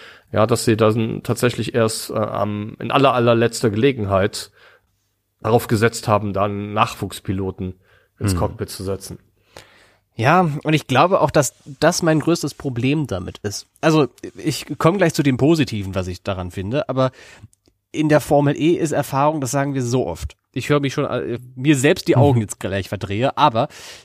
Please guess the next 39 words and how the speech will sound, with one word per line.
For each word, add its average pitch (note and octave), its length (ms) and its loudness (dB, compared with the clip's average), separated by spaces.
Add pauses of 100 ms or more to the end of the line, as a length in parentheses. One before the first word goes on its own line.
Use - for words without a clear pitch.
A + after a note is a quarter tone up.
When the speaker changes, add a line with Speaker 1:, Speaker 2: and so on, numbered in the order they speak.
(140)
Speaker 2:
in D3+ 120 0
der D3+ 100 4
Formel D3 340 2
E D3+ 100 4
ist D3+ 140 0
Erfahrung D3 420 0
so C#3+ 160 2
wichtig. - 460 -4 (540)
Und D3 360 2
Speaker 1:
Mhm. B2+ 140 -4 (320)
Speaker 2:
du D#3 260 2
hast G3+ 240 2
halt E3+ 180 2
wirklich F3+ 260 0
nur D#3 340 0 (140)
dreißig E3 400 2
Minuten D3+ 580 0
beziehungsweise C#3 480 -2
sechzig D#3 420 -2
Minuten C#3 340 -2
Trainingszeit B2+ 600 -2
vorne F#2 220 -6
im F2+ 100 -8
Rennen. F2+ 280 -8 (440)
Da C3+ 100 2
kannst F3 380 0
du E3+ 180 6
fünfzehn, E3 800 0
maximal D3+ 440 -2
zwanzig C#3 460 0
Runden A#2 280 0
fahren, G2 240 -2
je A2+ 60 -2
nachdem, A#2 300 -2
wie A2+ 60 -2
lang A2+ 180 0
die G#2+ 100 -4
Strecke A2 280 -2
ist. E2 280 -6